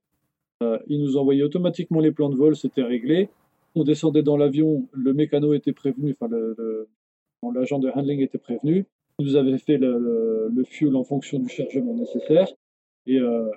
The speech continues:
et derrière, c'était, ça roulait, quoi. C'était, euh, c'était toujours très, très efficace, quoi. La mécanique, pareil, on avait un problème sur l'avion, on écrit ça sur le tech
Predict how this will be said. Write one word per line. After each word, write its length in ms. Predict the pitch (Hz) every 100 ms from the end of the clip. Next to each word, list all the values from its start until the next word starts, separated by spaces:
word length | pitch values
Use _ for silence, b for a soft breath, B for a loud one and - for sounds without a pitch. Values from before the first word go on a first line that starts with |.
| -
et 80 | 123
derrière, 320 | 123 143 170
c'était, 320 | - - 135
ça 160 | - 127
roulait, 440 | 107 127 156 185
quoi. 120 | 139
C'était, 320 | - 120 -
euh, 300 | 127 123 120 113
c'était 280 | - 110
toujours 260 | 123 170 -
très, 180 | - 170
très 240 | - 147
efficace, 420 | 143 147 - 147 -
quoi. 180 | 117
La 80 | 113
mécanique, 480 | 135 135 139 151 160
pareil, 480 | - 123 147 170 123
on 80 | 120
avait 160 | 123
un 80 | 127
problème 280 | - - 262
sur 180 | - -
l'avion, 340 | 113 127 165
on 40 | 147
écrit 240 | 120 139
ça 160 | - 139
sur 160 | -
le 80 | 113
tech 160 | -